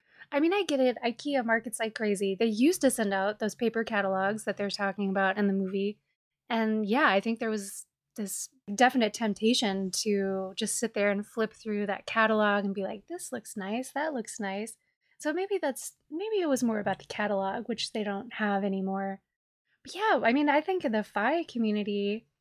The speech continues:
it's generally thought of as, like, a super awesome, pretty good quality, but low cost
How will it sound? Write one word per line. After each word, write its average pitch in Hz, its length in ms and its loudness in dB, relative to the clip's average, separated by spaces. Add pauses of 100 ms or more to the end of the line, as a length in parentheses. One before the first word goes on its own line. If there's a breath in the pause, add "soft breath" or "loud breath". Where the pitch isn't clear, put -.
(100)
it's - 180 -6
generally 262 440 4
thought 220 200 0
of 262 140 4
as, 196 120 -2
like, 196 140 -4
a 202 60 -4
super 226 680 -2
awesome, 214 680 0 (600)
pretty 262 200 0
good 233 200 0
quality, 220 640 2
but 190 280 -2
low 233 200 2
cost 208 840 -4